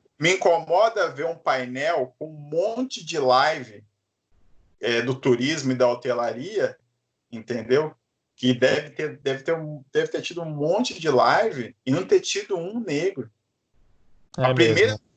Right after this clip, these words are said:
Speaker 1: a primeira pessoa negra de um, de um, de uma live de, de hotelaria, de hotelaria, que não é da hotelaria, que é negra,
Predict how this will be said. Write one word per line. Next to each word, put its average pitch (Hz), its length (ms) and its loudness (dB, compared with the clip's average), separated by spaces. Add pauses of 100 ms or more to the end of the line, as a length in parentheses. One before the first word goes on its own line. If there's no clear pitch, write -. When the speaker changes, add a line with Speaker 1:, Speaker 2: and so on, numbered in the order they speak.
(300)
Speaker 1:
a 139 100 0
primeira 185 420 0
pessoa 190 480 -2
negra 147 480 -2
de 131 120 -10
um, 135 240 -4
de 131 80 -6
um, 123 360 -4 (680)
de 123 180 -2
uma 147 220 6
live 131 560 2
de, 123 180 -10
de 120 120 -6
hotelaria, 127 840 0
de 139 100 -4
hotelaria, 135 720 2
que - 140 -10
não 147 320 2
é 160 140 4
da 143 100 0
hotelaria, 127 640 0
que 135 120 -2
é 123 100 0
negra, 147 600 0